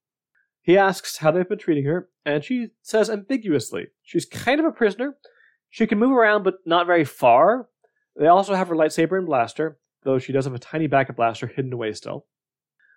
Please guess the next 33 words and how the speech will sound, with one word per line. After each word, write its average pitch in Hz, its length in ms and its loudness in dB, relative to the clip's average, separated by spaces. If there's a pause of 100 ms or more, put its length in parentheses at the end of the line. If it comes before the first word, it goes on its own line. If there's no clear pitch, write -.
Luke 226 200 4
says 208 180 2
they 185 120 4
were 160 80 2
keeping 165 280 -4
her 143 120 -4
safe, - 500 -10 (640)
and 123 240 0
she 165 240 0
feels 151 320 2
some 160 100 -2
embarrassment 147 560 0
over 123 220 -4
all 113 200 2
this, 180 320 -4 (160)
and 127 140 0
Luke 156 160 0
says, 147 240 -2
"Don't 151 240 0
worry 143 160 2
about 139 220 4
it." 151 100 0 (540)
And 131 100 -2
Mara 139 200 2
says, 131 120 -10
"Blast 135 380 0
it, 151 60 -8
Skywalker, 139 580 0
stay - 240 0
out 127 80 2
of 120 80 -10
my 120 80 -4
mind." - 340 -14